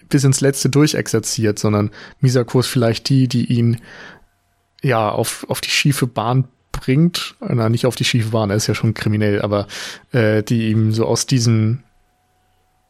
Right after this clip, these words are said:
ja, so ein bisschen aus der Spur wirft. Aber seine Ehefrau ist diejenige, die dann <laughs> später einen Mordanschlag auf ihn plant, also die tatsächlich irgendwie für sein Verderben steht, würde ich sagen.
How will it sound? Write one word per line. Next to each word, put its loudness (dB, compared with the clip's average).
ja, 4
so 4
ein 2
bisschen 0
aus 0
der 2
Spur 2
wirft. 0
Aber 4
seine 0
Ehefrau 2
ist -4
diejenige, 4
die 2
dann 8
<laughs> 6
später 0
einen 2
Mordanschlag 0
auf -6
ihn 0
plant, -2
also 0
die -2
tatsächlich -2
irgendwie -4
für -2
sein 0
Verderben -2
steht, -2
würde 2
ich -4
sagen. -2